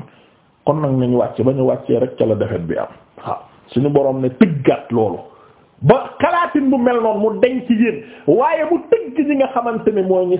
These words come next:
sell ci yéen, ñi sellul ñu tege leen feekal munaafiqul xuba-, al, al, al munaafiquuna al xubasa. Wa yamhaqul ka-, wa yamhaqul kaafiriin, waaye Boroom bi da koo def ngir far, effacer yéefar yi,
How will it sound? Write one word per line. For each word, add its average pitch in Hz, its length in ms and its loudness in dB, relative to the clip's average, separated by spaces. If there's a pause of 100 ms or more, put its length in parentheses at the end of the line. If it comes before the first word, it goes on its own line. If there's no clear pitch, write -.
sell 185 320 2
ci 160 80 -2
yéen, 151 200 2
ñi 156 120 -2
sellul 143 340 2
ñu 135 100 0
tege 131 220 2
leen 117 300 -2
feekal 147 340 2
munaafiqul 123 640 0 (120)
xuba-, 117 340 0
al, 131 140 2
al, 120 180 0
al 107 100 2
munaafiquuna 120 720 0
al 104 40 -2 (120)
xubasa. - 480 -2 (840)
Wa 131 160 2
yamhaqul 170 680 -2
ka-, 165 260 2
wa 160 120 2
yamhaqul 185 640 -2
kaafiriin, 160 580 0 (280)
waaye 156 200 2
Boroom 165 260 -2
bi 151 60 -4
da 156 80 2
koo 156 160 0
def 131 180 -2
ngir 131 300 0 (240)
far, - 240 0 (520)
effacer 294 500 0
yéefar 294 480 2
yi, - 120 -6